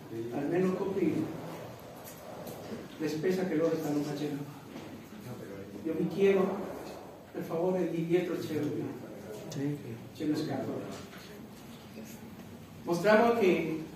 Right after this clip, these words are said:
questa causa possa essere conosciuta anche in altri paesi d'Europa. E sai, è facile andare a una onlus,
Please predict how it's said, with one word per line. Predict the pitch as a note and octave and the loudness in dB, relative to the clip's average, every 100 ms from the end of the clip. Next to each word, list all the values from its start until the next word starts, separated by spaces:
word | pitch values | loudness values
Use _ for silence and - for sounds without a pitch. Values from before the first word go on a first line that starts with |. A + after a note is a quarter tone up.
| - - - - - | -14 -14 -16 -16 0
questa | G#3 G#3+ G#3+ - | 12 12 12 8
causa | G#3 G3 - F#3 | 10 10 10 6
possa | - G#3+ G#3 G#3 | 4 4 6 8
essere | G3 G3+ G#3+ F#3+ | 10 12 12 10
conosciuta | F#3+ F3 - A#3+ F3 C#3+ - - - - - | 10 6 6 6 6 4 2 0 -4 -12 2
anche | G3+ G3 G#3+ | 4 8 8
in | G3 | 10
altri | G3+ G3+ G#3+ | 10 10 10
paesi | G3 F3 F#3 G#3+ | 10 10 10 8
d'Europa. | - D#3+ E3 - - - - - - - - - - - - - | 6 6 6 6 2 -2 -6 -8 -8 -8 -8 -10 -12 -12 -6 4
E | G#3 | 6
sai, | B3+ B3+ C4 - - - - | 10 12 12 10 2 -6 -2
è | - G#3+ | 6 8
facile | - F#3+ - - - - - - - - - - - - | 12 12 10 8 6 2 -2 -6 -8 -10 -10 -12 -12 -4
andare | F3+ F#3 A3+ A#3 | 4 10 12 12
a | |
una | A#3 A#3 A#3+ | 12 12 12
onlus, | A3 - E3+ E3 | 12 10 8 4